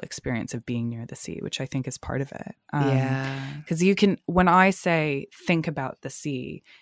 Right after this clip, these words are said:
Speaker 1: it's one of the most powerful sensorial experiences that we can recall, at least for me. You know, when I say think about the sea, you, you can feel it and you can smell it. And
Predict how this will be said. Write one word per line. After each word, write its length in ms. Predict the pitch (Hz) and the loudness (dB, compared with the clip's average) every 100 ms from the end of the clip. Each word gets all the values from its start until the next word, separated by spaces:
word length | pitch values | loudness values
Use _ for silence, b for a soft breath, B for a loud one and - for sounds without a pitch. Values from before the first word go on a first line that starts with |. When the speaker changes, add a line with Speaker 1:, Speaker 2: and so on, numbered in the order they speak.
| b | b
Speaker 1:
it's 220 | - - | -6 -4
one 200 | 156 160 | 0 2
of 120 | 156 - | 0 -2
the 80 | |
most 720 | 151 151 147 139 139 139 - - _ _ _ - - | 0 2 2 0 -2 -4 -10 -12 _ _ _ -12 -6
powerful 880 | 151 139 131 135 - 123 117 120 123 _ _ _ | -2 0 -2 -4 -8 -8 -8 -10 -14 _ _ _
sensorial 1000 | - 139 127 - 120 123 117 117 113 - - | -2 -2 0 -2 -2 -2 -4 -6 -10 -12 -10
experiences 920 | 127 - 131 120 123 - - - - | -10 -6 -4 -2 -4 -8 -10 -10 -10
that 160 | 123 - | -8 -6
we 100 | 120 | -6
can 220 | - 117 | -8 -10
recall, 540 | 117 - 127 104 - | -10 -12 -10 -8 -8
at 120 | - - | -4 0
least 240 | 131 - | 0 -2
for 120 | - | -8
me. 400 | 120 127 117 - | -6 -6 -6 -8
You 120 | 120 147 | -4 0
know, 100 | 127 | 0
when 140 | 127 | 0
I 100 | 127 | -2
say 260 | 123 143 123 | -2 -2 -2
think 220 | - 123 | -4 -6
about 220 | 113 110 | -6 -10
the 80 | - | -10
sea, 240 | - 139 | -8 -6
you, 240 | 123 117 117 | -6 -6 -8
you 120 | - | -10
can 260 | 131 131 117 | -6 -4 -4
feel 400 | - - 147 131 | -8 -4 0 0
it 80 | 110 | -2
and 140 | 117 | -4
you 60 | 113 | -6
can 140 | 117 | -8
smell 400 | - - 143 131 | -8 -2 0 2
it. 160 | 110 107 | 0 -2
And 240 | 127 123 | -2 -2